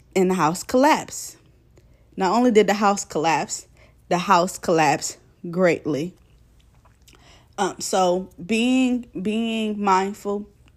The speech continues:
uh, being, <sighs> put, doing the work, right? So, uh, the person who built his house on the rock,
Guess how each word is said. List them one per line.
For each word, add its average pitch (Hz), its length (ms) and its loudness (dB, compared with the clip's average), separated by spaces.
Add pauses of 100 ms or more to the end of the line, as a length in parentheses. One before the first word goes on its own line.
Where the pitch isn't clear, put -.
(160)
uh, 180 300 -4
being, 196 640 -8 (1120)
<sighs> - 60 -10 (500)
put, - 280 -6
doing 277 240 8
the 247 100 6
work, 170 400 -2
right? 196 380 0
So, 190 460 2 (1200)
uh, 196 180 6
the 185 100 0
person 254 500 0
who 226 360 -2
built 208 300 0
his 226 140 0
house - 260 0
on 190 160 -2
the 175 80 -2
rock, 226 380 -2